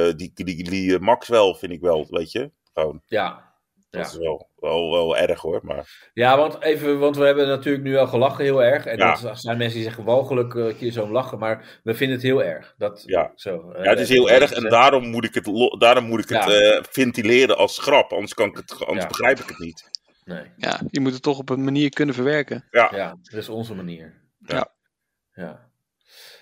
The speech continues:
Speaker 2: Ja, eh, Jordi, jij bent coach, hè?
Speaker 3: Ja.
Speaker 2: Ja, eh, Jordi,
Speaker 3: Mental
Speaker 2: eh,
Speaker 3: coach.
Speaker 2: nee.
Speaker 1: Mental coach?
Speaker 2: Nee,
Speaker 3: Nee.
Speaker 2: want, eh, hij,
Speaker 1: Is dat
Speaker 2: eh, eh, Chris, hij traint dus, hij zit bij dezelfde club als waar Wesley Sneijder de baas is.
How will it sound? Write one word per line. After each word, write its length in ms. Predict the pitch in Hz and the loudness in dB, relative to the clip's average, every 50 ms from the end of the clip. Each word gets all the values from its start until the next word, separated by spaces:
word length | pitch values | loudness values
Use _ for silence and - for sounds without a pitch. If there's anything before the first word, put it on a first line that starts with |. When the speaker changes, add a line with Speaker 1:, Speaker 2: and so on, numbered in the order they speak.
| _ _ _ | _ _ _
Speaker 2:
Ja, 200 | - 104 110 117 127 151 | -6 -4 -4 -2 -4 -6
eh, 80 | 165 - | -6 -2
Jordi, 280 | 120 170 208 233 226 | 0 2 2 2 4
jij 160 | 190 196 214 | 4 2 2
bent 180 | 202 180 175 - | 2 -2 -6 -2
coach, 320 | - 202 196 175 - - | 2 2 2 2 0 0
hè? 220 | - 110 104 117 147 - - _ _ _ _ _ _ _ _ | 0 0 0 0 -2 -6 -16 _ _ _ _ _ _ _ _
Speaker 3:
Ja. 240 | - 123 107 - _ _ _ _ _ | -2 -2 -2 -2 _ _ _ _ _
Speaker 2:
Ja, 360 | 120 120 113 95 92 - - - | -2 -2 -2 -2 -4 -8 -16 -18
eh, 160 | 120 127 123 120 - - 123 | -16 -16 -16 -16 -14 -14 -8
Jordi, 240 | 120 160 170 180 175 | -2 0 2 4 4
Speaker 3:
Mental 260 | 180 170 170 165 160 | 4 4 6 4 2
Speaker 2:
eh, 60 | - | 2
Speaker 3:
coach. 360 | - 127 123 127 - - - - _ _ _ _ | 4 2 0 0 -2 -8 -14 -14 _ _ _ _
Speaker 2:
nee. 240 | _ 120 120 127 - | _ 2 4 6 6
Speaker 1:
Mental 260 | 135 143 175 165 - | 6 6 2 2 2
coach? 460 | - 165 156 175 226 - - - - _ | 6 6 6 6 4 -2 -8 -14 -14 _
Speaker 2:
Nee, 300 | _ 123 135 147 165 170 | _ 2 4 4 6 4
Speaker 3:
Nee. 160 | 147 127 123 127 | 4 2 2 2
Speaker 2:
want, 200 | 151 160 156 180 | 2 0 2 0
eh, 180 | 170 160 160 | 0 2 2
hij, 100 | 151 151 | 4 4
Speaker 1:
Is 180 | 170 185 160 - | 4 4 4 2
dat 180 | - - - - - - - - _ _ - - - - - - - | 0 -6 -6 -6 -8 -12 -14 -20 _ _ -20 -20 -20 -18 -12 0 2
Speaker 2:
eh, 200 | - 165 165 170 | 4 4 4 2
eh, 160 | - - - | -2 -4 -6
Chris, 560 | - - 190 185 175 180 - - - - - _ | 0 2 2 2 2 0 -4 -12 -16 -20 -20 _
hij 460 | - 113 120 131 147 147 147 147 - | -8 -2 2 2 4 2 2 -2 -10
traint 320 | _ - 160 165 185 185 175 | _ -2 0 0 0 0 -2
dus, 380 | 131 135 147 - - - - - - 120 - - | -2 -2 -2 -4 -6 -12 -16 -20 -20 -20 -20 -10
hij 140 | - 117 113 | -6 -6 -4
zit 160 | 117 147 139 | -4 -2 0
bij 100 | 139 135 | 0 0
dezelfde 340 | 131 117 147 156 160 - - | 0 2 0 0 0 -2 -8
club 260 | - 143 139 139 139 | -4 -2 -2 -2 0
als 240 | 143 131 127 - - | -2 -4 -4 -6 -4
waar 200 | - 127 123 117 | -2 -2 0 2
Wesley 260 | 127 135 131 131 135 | 0 -2 -2 -2 -10
Sneijder 600 | 120 - 143 147 156 151 135 117 107 98 - _ _ _ _ _ _ _ _ _ _ | -8 -6 -4 -4 -2 -2 -2 -2 -2 -4 -6 _ _ _ _ _ _ _ _ _ _
de 160 | - 95 98 | -20 -18 -8
baas 300 | 90 104 98 92 90 87 | -6 -6 -6 -6 -8 -12
is. 320 | 87 82 - - _ _ | -16 -18 -18 -20 _ _